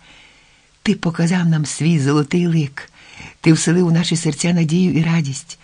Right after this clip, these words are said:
Будь славен вовіки, даждь Боже!»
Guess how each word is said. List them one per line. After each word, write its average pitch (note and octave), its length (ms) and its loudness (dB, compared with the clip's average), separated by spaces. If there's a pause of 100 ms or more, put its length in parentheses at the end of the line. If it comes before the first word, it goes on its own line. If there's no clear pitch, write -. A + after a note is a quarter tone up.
(520)
Будь C3+ 200 -4
славен C#3+ 640 -2
вовіки, C3+ 540 0 (680)
даждь C3+ 380 -2
Боже!» - 380 -4